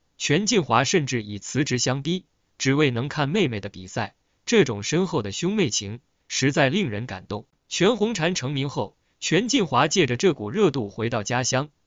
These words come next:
开启了直播生涯。一开始，他卖自家的产品，可没多久，他发现家乡父老在水果销售上存在难题，于是全晋华开始帮其他人带货。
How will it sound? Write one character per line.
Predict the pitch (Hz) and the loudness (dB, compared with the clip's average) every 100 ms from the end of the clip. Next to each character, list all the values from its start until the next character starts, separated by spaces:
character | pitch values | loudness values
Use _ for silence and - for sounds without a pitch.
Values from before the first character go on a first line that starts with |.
| _ - | _ -6
开 | 151 156 | 0 0
启 | - | 0
了 | 98 | -4
直 | 95 - 123 | -6 -6 -2
播 | 151 | -2
生 | 139 139 | -2 -6
涯。 | 113 92 - _ - | -8 -12 -18 _ -2
一 | 202 180 | 0 2
开 | 170 | 2
始， | 175 104 92 _ _ _ | 0 -2 -8 _ _ _
他 | - 226 | -4 0
卖 | 220 143 | 2 2
自 | 220 180 | 0 2
家 | 156 | 2
的 | 120 | 0
产 | - 127 | -4 -8
品， | 156 101 - _ _ - | -8 -12 -16 _ _ -6
可 | - 127 | -2 0
没 | 135 | 0
多 | 180 262 | 0 0
久， | 220 98 - _ _ - | -2 -8 -18 _ _ -2
他 | 151 | 0
发 | 147 143 | 2 0
现 | 147 139 | 2 -2
家 | 123 147 | 0 0
乡 | 165 196 202 | 0 -2 0
父 | 208 | 0
老 | 127 95 | 0 -2
在 | 98 120 | -4 -4
水 | - 131 | 0 0
果 | 170 107 | 0 -4
销 | 98 156 196 | -2 0 0
售 | 180 123 | -2 -2
上 | 113 98 | -4 -6
存 | - 107 135 | -10 -8 -4
在 | 104 | -4
难 | 98 123 | -6 -12
题， | - 101 _ _ | -12 -16 _ _
于 | 139 160 | 0 2
是 | 160 139 - _ - | 2 0 -4 _ -8
全 | - 165 233 | -2 0 0
晋 | 240 | 0
华 | 143 127 | 2 2
开 | 170 208 | 2 0
始 | 185 101 | 0 -2
帮 | 131 170 | -2 -2
其 | 160 147 | 0 -2
他 | 143 202 | 0 0
人 | 127 | 0
带 | 131 127 | 0 -2
货。 | 107 110 | -2 -8